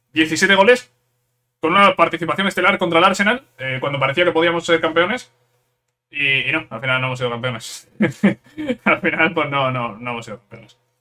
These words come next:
Pero ahí están esos números de, de Timo. Si ordenamos aquí por, eh,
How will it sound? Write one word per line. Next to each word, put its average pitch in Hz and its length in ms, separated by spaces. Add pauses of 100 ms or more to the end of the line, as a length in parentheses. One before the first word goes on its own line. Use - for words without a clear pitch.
(720)
Pero 143 160
ahí 151 80
están 151 180
esos 151 120
números 147 220
de, 120 240
de 113 60
Timo. 110 300 (680)
Si - 160
ordenamos 160 340
aquí 175 140
por, 160 500
eh, 147 360